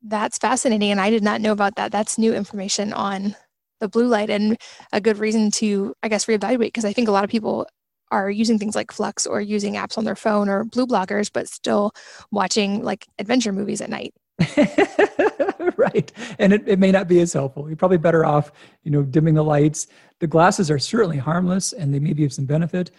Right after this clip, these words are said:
Speaker 2: but probably the big thing is just not doing things that are revving up your brain right before you go to bed. <laughs>
Speaker 1: Yeah. And as from a parent's perspective, probably also really good advice with kids is to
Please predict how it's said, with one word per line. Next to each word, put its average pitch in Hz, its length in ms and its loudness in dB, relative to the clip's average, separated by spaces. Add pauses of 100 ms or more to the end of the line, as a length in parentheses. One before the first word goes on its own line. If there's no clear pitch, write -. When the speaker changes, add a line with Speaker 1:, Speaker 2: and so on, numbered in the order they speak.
(240)
Speaker 2:
but 160 100 -2
probably 185 220 4
the 156 80 0
big 151 240 4
thing 143 140 -4
is 139 100 -2
just 143 260 -2 (200)
not 151 260 2
doing 151 240 2
things 147 180 2
that 143 120 -2
are 143 180 0 (140)
revving 156 600 2
up 151 120 -2
your 147 80 0
brain 147 360 2
right 139 140 -2
before 147 200 -2
you 160 80 0
go 143 100 2
to 160 80 2
bed. 143 340 -2 (200)
<laughs> 208 100 4 (520)
Speaker 1:
Yeah. 202 280 0
And 214 180 0
as 220 300 -4 (200)
from 214 320 0 (160)
a - 60 -8
parent's 220 420 0
perspective, 208 520 -4
probably 220 260 -2
also 208 280 -6
really 226 280 -6
good 214 140 -2
advice 202 440 -6
with - 160 -10
kids 294 300 0
is 208 160 -2
to 220 280 -2